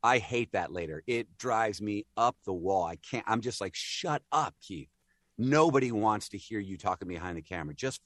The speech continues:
film. That's my honest op-, I'm always like, "Shut up." Um, and even interviews, like, I,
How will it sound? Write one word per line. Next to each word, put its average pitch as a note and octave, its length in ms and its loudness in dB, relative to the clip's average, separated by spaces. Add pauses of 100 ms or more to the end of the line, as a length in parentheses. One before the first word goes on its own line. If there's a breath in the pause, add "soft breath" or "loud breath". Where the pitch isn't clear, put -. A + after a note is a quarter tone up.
film. - 300 -2 (640)
That's - 360 -4
my G#2+ 280 0
honest A#2+ 340 0
op-, - 160 -6
I'm G2+ 180 0
always A#2+ 300 0
like, F2 240 -6
"Shut - 380 -8
up." - 240 -12 (760)
Um, E2 480 0 (220)
and C3+ 100 2
even F#3 180 2
interviews, D3+ 500 -2
like, F#2 140 -6
I, G#2+ 160 2